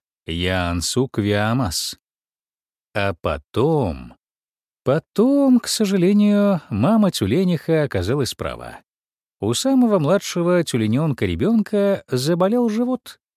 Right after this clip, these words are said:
Доктор Дятел не смог ему помочь, у него не было тюленьих лекарств, и тюлени заторопились домой. И морские зайцы,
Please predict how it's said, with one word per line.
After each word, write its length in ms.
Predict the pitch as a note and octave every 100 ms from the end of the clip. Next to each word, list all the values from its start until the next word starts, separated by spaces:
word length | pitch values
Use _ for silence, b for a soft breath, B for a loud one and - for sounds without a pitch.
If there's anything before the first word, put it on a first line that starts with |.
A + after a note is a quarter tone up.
| _ _ _ _
Доктор 460 | C#3 B3 - G#2 F2+
Дятел 460 | F#2 F#2 F2+ F#2+
не 200 | F#2 F#2+
смог 480 | F2+ G#2 F#2+ A2+ -
ему 200 | E3 E3+
помочь, 600 | F3+ F3 F#3+ F#3+ - - _ _ _
у 100 | F2+
него 280 | G#2 G2 G2+
не 220 | G2+ G2
было 200 | F#2+ G2
тюленьих 760 | F#2+ G2+ F#2+ F#2 F#2 F#2+ - _
лекарств, 760 | F2 F2 - F2 A#2+ D#3 - - _ _ _ _ _
и 180 | G2+ G2+
тюлени 720 | - E2+ D2 A2+ A#3 A3 A3+
заторопились 800 | F#3 E3 - G2+ D#2 G#2+ A#2 F#2+
домой. 400 | E2 C2 B1 - _ _ _ _ _ _ _ -
И 120 | B2+
морские 800 | B2+ A#2+ - A2+ A2+ A#2 A2+ G2
зайцы, 840 | E2 F#2+ D2+ C#2 - - C2 -